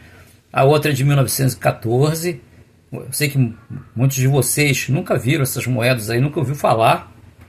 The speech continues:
tá? Mas eu, no início do ano, fiz um vídeo dessas duas moedas. Foi encontrada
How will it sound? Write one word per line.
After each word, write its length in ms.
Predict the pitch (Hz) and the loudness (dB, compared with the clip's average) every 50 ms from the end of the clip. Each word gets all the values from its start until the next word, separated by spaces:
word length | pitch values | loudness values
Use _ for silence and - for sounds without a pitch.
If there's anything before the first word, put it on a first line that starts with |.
| - - - _ _ _ _ _ _ _ _ _ _ _ _ _ _ _ | -20 -20 -20 _ _ _ _ _ _ _ _ _ _ _ _ _ _ _
tá? 320 | _ 98 98 101 117 131 - - _ - - | _ -8 -6 -4 -4 -6 -6 -10 _ -18 -12
Mas 240 | - 104 107 101 107 | -8 -8 -6 -2 -2
eu, 180 | 117 110 101 95 95 - - - - - - - | -2 -2 -4 -6 -12 -14 -18 -20 -20 -20 -14 -10
no 80 | 101 | -4
início 240 | 104 123 151 139 196 | -2 0 0 0 0
do 120 | 175 175 | 2 2
ano, 100 | 165 165 | 2 2
fiz 180 | 143 - 139 127 | 2 0 -2 -2
um 100 | 180 208 | -2 -2
vídeo 340 | 143 127 139 175 175 160 139 | -2 0 0 -2 -2 -2 -2
dessas 260 | 135 131 - 123 110 | -2 -2 -2 -4 -2
duas 180 | 123 135 135 131 | 0 0 0 2
moedas. 680 | 135 123 113 113 113 123 143 151 160 151 135 - - - - - - - - - - _ _ _ _ _ _ _ _ _ _ _ | 0 0 0 2 2 2 2 2 0 -6 -6 -8 -12 -20 -20 -20 -20 -20 -20 -20 -20 _ _ _ _ _ _ _ _ _ _ _
Foi 220 | - - 160 202 | -4 0 0 0
encontrada 720 | 226 214 240 202 147 135 - 139 139 156 160 143 127 107 | 0 0 0 -2 -2 2 2 4 4 4 4 2 -2 -4